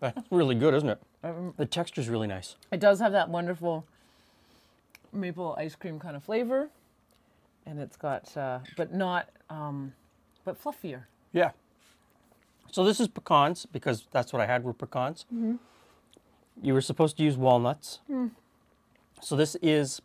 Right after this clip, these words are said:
Speaker 1: probably the best maple walnut ice cream that isn't ice cream ever.
Speaker 2: Yeah, 'cause it, it's not, it's, yeah. But it's <laughs> pretty,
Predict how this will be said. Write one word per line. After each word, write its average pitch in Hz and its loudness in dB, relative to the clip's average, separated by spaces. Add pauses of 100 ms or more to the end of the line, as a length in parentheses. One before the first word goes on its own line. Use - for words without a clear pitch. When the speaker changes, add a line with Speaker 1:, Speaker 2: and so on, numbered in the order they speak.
Speaker 1:
probably 127 0
the 190 -2
best 123 -2 (800)
maple 120 -2
walnut 113 0 (920)
ice 120 0
cream 98 -6 (640)
that 120 0
isn't 113 0
ice 107 0
cream 95 -8 (340)
ever. 101 -2 (260)
Speaker 2:
Yeah, 220 4
'cause 202 -4
it, 220 -4
it's 190 -6
not, 220 -4
it's, 190 -6
yeah. 151 0 (580)
But 175 -8
it's 160 -10
<laughs> - -20
pretty, 233 2